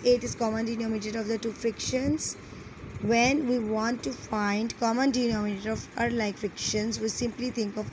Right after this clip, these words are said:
L C M of the denominator we want to change। अच्छा, जब हमारे पास unlike frictions बच्चों आ जाती हैं ना, तो हम क्या करते हैं, हम उनका denominator को same करते हैं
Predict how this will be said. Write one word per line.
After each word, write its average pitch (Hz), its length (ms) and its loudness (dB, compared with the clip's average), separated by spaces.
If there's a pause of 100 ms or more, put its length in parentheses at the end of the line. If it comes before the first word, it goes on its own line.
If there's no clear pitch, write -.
L 208 100 0
C 226 200 -4
M 220 80 -2
of 196 100 -6
the 202 100 -2 (240)
denominator 214 680 -2
we 214 140 -2
want 202 280 -2
to 208 140 -2
change। 101 320 -4 (600)
अच्छा, 233 240 0
जब 233 140 -2
हमारे 240 240 -2
पास 254 220 -2
unlike 240 300 2
frictions 233 400 -2
बच्चों 240 300 0 (160)
आ 208 180 0
जाती 208 380 -2
हैं 202 80 0
ना, 233 260 -2 (420)
तो 233 80 0
हम 233 180 2
क्या 240 160 2
करते 220 340 -4
हैं, 240 140 -2
हम 226 220 0
उनका 220 300 -2
denominator 214 600 0
को 262 180 -2
same 226 400 2
करते 202 360 -4
हैं 226 200 -2